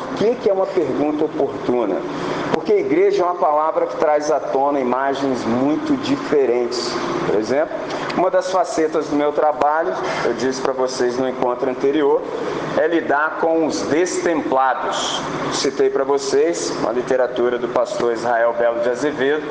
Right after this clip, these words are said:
quando ele fa-, quando o título é exatamente esse: Gente Cansada de Igreja. Dezoito anos que eu lido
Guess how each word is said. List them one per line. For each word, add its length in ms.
quando 120
ele 160
fa-, 440
quando 140
o 80
título 560
é 60
exatamente 640
esse: 320
Gente 540
Cansada 800
de 120
Igreja. 440
Dezoito 500
anos 260
que 80
eu 80
lido 300